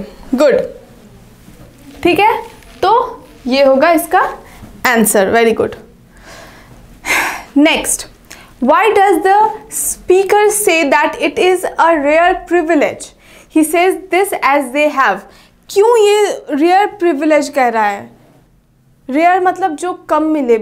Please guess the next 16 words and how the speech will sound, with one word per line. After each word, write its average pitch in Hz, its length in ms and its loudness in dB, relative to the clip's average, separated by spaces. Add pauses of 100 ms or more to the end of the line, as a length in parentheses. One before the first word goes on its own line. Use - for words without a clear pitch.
(320)
बहुत 277 400 -6
कम, 247 200 0
बहुत 233 680 -4
कम, 208 260 -4 (120)
कभी 254 520 -2
से 254 220 -6
कभी, 220 440 -8 (1500)
ठीक 349 140 -6
है। 370 100 -2 (1600)
तो 349 160 2
ऐसा 320 320 0
क्यों 392 340 0
कह 254 180 2
रहा 214 180 2
है 202 120 2
वो? 208 140 -6